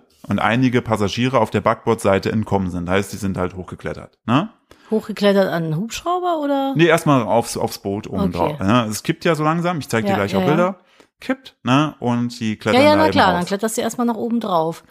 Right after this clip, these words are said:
Speaker 1: Also,
Speaker 2: Hast du dir
Speaker 1: und
Speaker 2: auch anders vorgestellt, so. Wenn dann irgendwie noch deinen Rucksack voll mit den Wodkaflaschen Mischmasch hast und dann
Speaker 1: Tatsächlich, ähm,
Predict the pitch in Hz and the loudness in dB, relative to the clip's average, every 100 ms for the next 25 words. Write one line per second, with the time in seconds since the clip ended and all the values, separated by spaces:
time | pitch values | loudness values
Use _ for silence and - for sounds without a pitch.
0 | - 113 104 - - 214 226 208 165 - | -6 0 0 0 2 4 4 4 2 -4
1 | 170 165 - 180 170 170 180 165 175 - | -4 -4 -4 -2 -2 -4 -6 -6 -8 -12
2 | _ _ - 185 196 196 180 175 190 180 | _ _ -2 0 2 2 2 4 2 2
3 | 180 - 196 185 - 196 190 180 185 180 | -2 -2 -2 -2 0 4 4 2 2 2
4 | 185 214 202 214 190 214 214 214 214 196 | 2 0 0 0 2 2 2 2 0 -2
5 | 214 220 220 - 220 220 - 220 220 208 | 0 4 4 2 2 2 2 0 0 -2
6 | 190 185 190 190 _ - 202 113 107 131 | 0 2 2 -2 _ -20 -2 0 2 0
7 | 143 151 165 - - - 107 104 104 95 | 2 0 0 -4 -6 0 2 2 0 -4